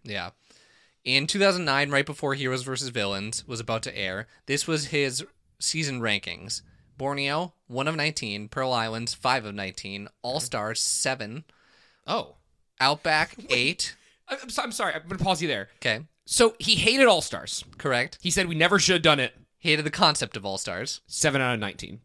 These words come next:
Speaker 1: Yeah. <laughs> Ten out of
Speaker 2: Oh,
Speaker 1: ten.
Speaker 2: no. Oh, no. We're in for some bad seasons.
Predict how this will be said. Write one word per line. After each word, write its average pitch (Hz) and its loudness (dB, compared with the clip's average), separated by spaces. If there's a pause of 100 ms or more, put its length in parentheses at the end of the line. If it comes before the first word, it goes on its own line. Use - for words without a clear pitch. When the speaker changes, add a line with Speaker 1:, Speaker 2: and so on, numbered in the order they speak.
Speaker 1:
Yeah. 104 0
<laughs> - -2 (1500)
Ten 170 12
out 165 12
of 160 10
Speaker 2:
Oh, 160 6
Speaker 1:
ten. 151 8
Speaker 2:
no. 143 10 (380)
Oh, 262 8
no. 196 12
We're 185 10
in 185 4
for 175 6
some 170 4
bad 151 10
seasons. 151 0